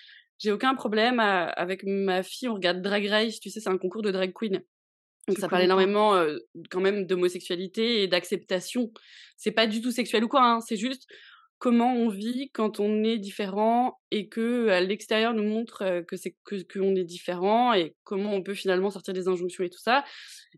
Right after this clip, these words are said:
Speaker 1: Et l'autre jour, ma fille, elle parle de cette émission-là, Drag Race, à une copine à elle et ça, et elle dit, « Ah bah si, on pourrait regarder. » Et sa mère lui dit, « Ah non, c'est pas de votre âge », un truc comme ça. Et
Speaker 2: C'est
Speaker 1: c'est
Speaker 2: peu
Speaker 1: vrai que moi, oui, bah c'est un peu bizarre parce qu'ils
Speaker 2: Mm.
Speaker 1: disent juste, bah voilà, euh,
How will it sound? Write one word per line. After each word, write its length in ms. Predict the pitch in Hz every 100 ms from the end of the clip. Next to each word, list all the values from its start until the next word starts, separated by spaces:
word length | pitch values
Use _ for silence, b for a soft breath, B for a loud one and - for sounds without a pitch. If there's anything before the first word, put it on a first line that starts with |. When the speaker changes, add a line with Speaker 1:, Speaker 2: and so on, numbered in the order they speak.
| -
Speaker 1:
Et 80 | 226
l'autre 220 | 220 196
jour, 160 | 240 247
ma 160 | 208
fille, 120 | 202
elle 80 | 220
parle 200 | 208 208
de 460 | 190 180 170 160 165
cette 240 | - 185
émission-là, 500 | 196 196 - 226 196
Drag 300 | 185 190 190
Race, 400 | 196 202 214 202
à 60 | 180
une 120 | 175
copine 300 | 170 165 196
à 180 | 170 214
elle 80 | 240
et 80 | 185
ça, 260 | 202 180 -
et 240 | 170 156
elle 120 | 160 165
dit, « 100 | 214
Ah 100 | 330
bah 120 | 240
si, 120 | 220 226
on 80 |
pourrait 140 | 240 185
regarder. » 220 | 180 -
Et 40 | -
sa 120 | 185
mère 140 | 190
lui 140 | 180 170
dit, « 180 | 185 220
Ah 80 | 208
non, 120 | 220
c'est 100 | 220
pas 100 | 196
de 60 | 175
votre 320 | 185 180 185
âge », 140 | 185
un 60 | 180
truc 180 | - 196
comme 140 | 190
ça. 180 | 185 156 _ _ - B _ _ _ _ -
Et 60 |
Speaker 2:
C'est 100 | 226
Speaker 1:
c'est 60 | -
Speaker 2:
peu 60 | 247
Speaker 1:
vrai 100 | 349
que 120 | 277
moi, 460 | 233 233 262 302 330 _ _ -
oui, 180 | 208 277
bah 100 | 226
c'est 120 | 262
un 40 | 208
peu 100 | 247
bizarre 240 | 254 311
parce 120 | 269
qu'ils 340 | - 226 226 202
Speaker 2:
Mm. 60 |
Speaker 1:
disent 320 | 202 240 202
juste, 280 | 202 277 285
bah 140 | 208 208
voilà, 380 | 214 269 247
euh, 280 | 196 190 185